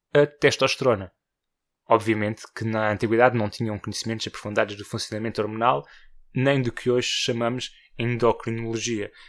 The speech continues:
Mas, eh, empiricamente, não é? Eles tinham identificado as propriedades desta hormona, examinando o comportamento dos animais após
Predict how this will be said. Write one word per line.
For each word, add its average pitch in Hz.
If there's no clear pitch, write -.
Mas, 160
eh, -
empiricamente, 123
não 123
é? 131
Eles 131
tinham 135
identificado 131
as 139
propriedades 120
desta 120
hormona, 120
examinando 113
o -
comportamento 117
dos -
animais 117
após 123